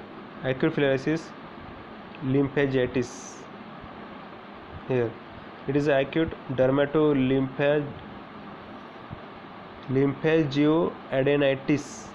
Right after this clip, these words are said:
It is a, after the ac-, after acute attack of that parasites.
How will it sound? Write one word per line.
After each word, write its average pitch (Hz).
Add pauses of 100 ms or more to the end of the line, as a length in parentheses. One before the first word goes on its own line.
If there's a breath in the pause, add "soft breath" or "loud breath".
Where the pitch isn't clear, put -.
(2500)
It 135
is 143
a, 170 (760)
after 143
the 180
ac-, 147 (300)
after -
acute - (180)
attack 135 (640)
of 139
that 139 (680)
parasites. 127